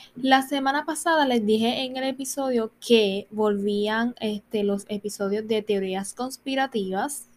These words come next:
y van a volver. Yo también les dejé una encuesta en mi cuenta de Instagram y en la del podcast. Y les dejé la opción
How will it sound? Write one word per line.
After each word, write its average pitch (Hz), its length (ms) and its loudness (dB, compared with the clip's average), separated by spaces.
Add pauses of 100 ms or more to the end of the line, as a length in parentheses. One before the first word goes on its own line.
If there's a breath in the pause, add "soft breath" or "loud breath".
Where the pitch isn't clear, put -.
y 262 200 -2
van 202 280 0
a 190 120 2
volver. 190 440 -2 (480)
Yo 202 220 -2
también 208 300 -4
les 208 80 -8
dejé 208 340 -4
una 226 140 -2
encuesta 311 680 -4 (500 loud breath)
en 240 440 2
mi 240 120 2
cuenta 208 340 -2
de 214 180 -2
Instagram 285 680 -2
y 214 260 -4
en 208 140 0
la 196 160 2
del 196 220 -2
podcast. 226 680 -2 (1080)
Y 262 160 0
les 247 280 0
dejé 208 360 4
la 202 240 4
opción 214 1000 2